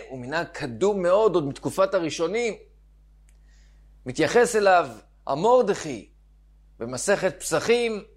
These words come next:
אות תקפ"ח. הוא מביא בשם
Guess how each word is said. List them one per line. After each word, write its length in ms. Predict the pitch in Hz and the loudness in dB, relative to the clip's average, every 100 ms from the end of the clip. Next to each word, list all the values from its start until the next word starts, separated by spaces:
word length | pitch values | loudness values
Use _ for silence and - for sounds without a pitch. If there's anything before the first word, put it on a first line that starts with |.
| _ _ _ _ _ - | _ _ _ _ _ -2
אות 320 | 214 233 220 - _ - | 0 0 -2 -16 _ -2
תקפ"ח. 960 | 214 208 - 202 202 - 214 202 - 233 226 - - _ _ - - - _ _ - | 0 0 -2 -6 -6 -4 -2 -2 0 0 0 -6 -20 _ _ -20 -20 -20 _ _ -12
הוא 100 | 143 | -4
מביא 300 | 156 151 233 | -2 0 0
בשם 480 | 190 160 226 240 | 0 0 2 2